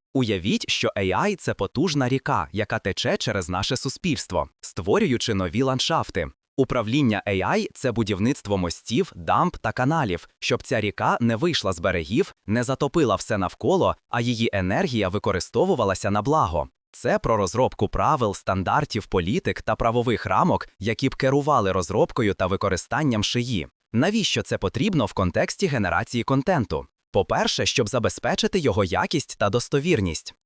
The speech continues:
По-друге, щоб запобігти створенню шкідливого або незаконного контенту, такого як дезінформація, розпалювання ненависті чи фішингові схеми. Коли A I може створити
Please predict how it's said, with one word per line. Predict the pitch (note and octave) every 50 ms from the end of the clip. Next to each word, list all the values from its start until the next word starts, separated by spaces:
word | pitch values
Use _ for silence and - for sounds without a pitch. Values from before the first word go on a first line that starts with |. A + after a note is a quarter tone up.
| _ -
По-друге, | A#2 A2 F#2+ G2+ G2 C#3 G#3+ D#3 A#2+ F#2+ -
щоб | - - - A2 F#2+
запобігти | - A2 - A2+ G2+ E2 A#2+ F#3 G#3+ - - A2
створенню | - - G#2+ F2 A2 D#3+ F3+ D#3 C3+ A#2
шкідливого | - - - C3 F#2+ F2 F#2 A#2 F#3 F#3 D#3+ G#2 G#2 -
або | - F#2+ F2+ A2+ A#2
незаконного | B2+ B2 A2+ C3+ B2+ - G3+ G3 D#3+ A#2+ G2+ F2 F#2 F2
контенту, | - G2 F#2+ - A2+ G2 F2+ E2 - E2 C#2+ - _ _ -
такого | - F#2 - - B2+ C3+ G#2+ G#2
як | G2 G2+ F#2+ E2+ F#2+
дезінформація, | F2 A2 A2 G2+ G2+ G2 F#2 - F2+ D#2+ F2+ F2+ A#2 D#3+ E3+ - - A2 G2 F2+ -
розпалювання | A2 A#2+ A2+ - - C3 C3 A#2 G#2 F#2 F#2+ F#2 F2+ F2+
ненависті | F#2 F#2 F2 F2 G2+ D3+ D#3+ C3+ - - - G#2
чи | - - C#3 C#3
фішингові | - - G3 - - G#2+ F#2 G2 G2 F2+ G#2+
схеми. | - - - D3+ C#3+ A#2 F#2+ D#2+ D2 - _ _ _ _ -
Коли | - A2 A2+ C#3 C#3 - -
A | A2 G2+ F2+ F#2+
I | C#3 F#3+ F#3
може | B2 G#2+ A#2+ B2 B2 A#2
створити | - - G2+ A2 A#2 D3 D3 - G#2+